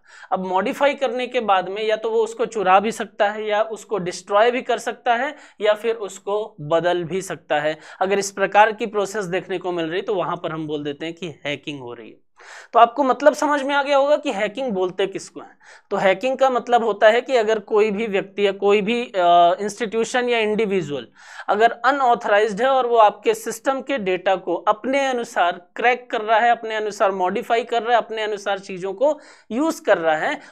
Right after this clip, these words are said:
और आपकी परमिशन के बिना कर रहा है, तो वो अनऑथराइज्ड है।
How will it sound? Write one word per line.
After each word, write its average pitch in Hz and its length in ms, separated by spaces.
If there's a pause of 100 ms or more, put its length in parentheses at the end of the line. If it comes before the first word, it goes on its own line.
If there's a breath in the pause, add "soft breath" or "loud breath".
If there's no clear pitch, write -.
और 208 120
आपकी 196 260
परमिशन 214 540
के 240 120
बिना 220 300
कर 196 180
रहा 170 160
है, 185 120
तो 208 120
वो 214 80
अनऑथराइज्ड 208 800
है। - 240